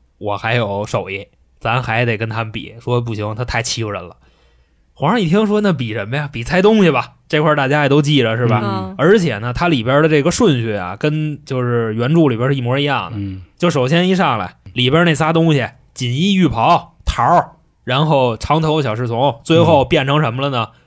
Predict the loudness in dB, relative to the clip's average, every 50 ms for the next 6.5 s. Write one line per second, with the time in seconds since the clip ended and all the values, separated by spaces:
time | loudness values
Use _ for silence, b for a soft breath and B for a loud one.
0 | b b _ -2 0 2 2 2 2 2 2 2 2 2 0 -2 -12 _ _ -2
1 | 0 2 2 2 2 0 2 2 2 2 0 -6 _ _ _ _ _ _ _ -4
2 | -2 -2 0 0 0 0 0 0 0 -2 -2 -4 0 2 2 4 4 4 4 2
3 | 0 0 0 2 2 4 4 2 2 -2 -4 -6 -6 -6 -4 -4 -2 0 0 0
4 | 0 -2 B B B _ 2 4 4 6 6 4 4 4 4 4 4 2 0 -2
5 | b b b b b b b b -4 -2 0 0 0 2 4 4 4 4 2 2
6 | 2 2 2 2 -2 -4 -4 -6 -6